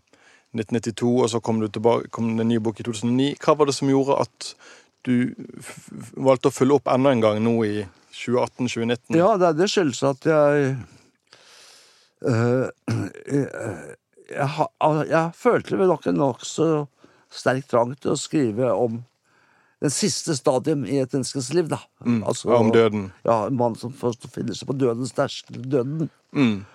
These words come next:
Speaker 2: Og da måtte jeg, hadde jeg også tenkt å gjøre det gjennom en av mine litterære skikkelser, da.
Speaker 1: Mm.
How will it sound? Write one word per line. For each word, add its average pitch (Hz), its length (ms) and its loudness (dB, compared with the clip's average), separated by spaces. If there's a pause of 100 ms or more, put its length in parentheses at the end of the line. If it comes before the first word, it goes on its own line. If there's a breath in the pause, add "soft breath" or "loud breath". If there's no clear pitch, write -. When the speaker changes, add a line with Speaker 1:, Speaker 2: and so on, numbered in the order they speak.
(180 soft breath)
Speaker 2:
Og 143 180 0
da 139 160 2
måtte 139 240 0
jeg, 135 80 2
hadde 143 180 0
jeg 156 80 4
også 139 220 -2
tenkt 151 180 0
å 135 80 0
gjøre 127 220 4
det 120 100 2
gjennom 117 460 2
en 123 260 0
av 127 80 0
mine 120 220 0
litterære 120 420 0
skikkelser, 156 640 -4
da. - 220 -20
Speaker 1:
Mm. 127 240 2